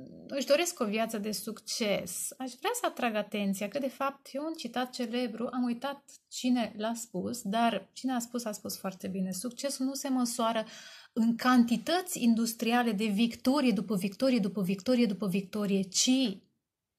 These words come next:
se măsoară în lupta pe care am depus-o ca să dărâmăm obstacolele din cau-, din,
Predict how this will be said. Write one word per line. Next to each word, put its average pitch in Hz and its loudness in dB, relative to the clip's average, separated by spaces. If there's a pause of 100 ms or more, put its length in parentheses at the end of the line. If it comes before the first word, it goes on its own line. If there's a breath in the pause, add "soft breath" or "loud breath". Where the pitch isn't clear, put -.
(440 loud breath)
se - 0
măsoară 233 2
în 233 8
lupta 240 -4 (380)
pe 233 -6
care 226 2
am 226 4
depus-o 247 0
ca 247 -2
să 226 -2 (140)
dărâmăm 226 2
obstacolele 226 -2
din 196 0
cau-, 214 -2
din, 208 0